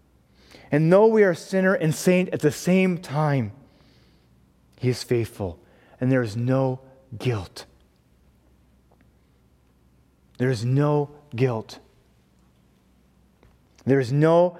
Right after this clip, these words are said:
condemnation for those who are in Christ Jesus. Hallelujah. Let's pray.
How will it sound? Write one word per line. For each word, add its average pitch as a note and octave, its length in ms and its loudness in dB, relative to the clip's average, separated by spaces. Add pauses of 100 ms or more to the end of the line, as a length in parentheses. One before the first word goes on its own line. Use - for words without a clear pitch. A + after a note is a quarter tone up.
(120)
condemnation B2+ 880 -4 (760)
for A#2+ 120 -6
those A2+ 320 -2
who G2+ 120 -8
are A2 80 -6
in F2+ 240 -10
Christ - 400 -12
Jesus. - 520 -18 (140)
Hallelujah. A2 580 -10 (2750)
Let's A2+ 140 -12
pray. F2 320 -10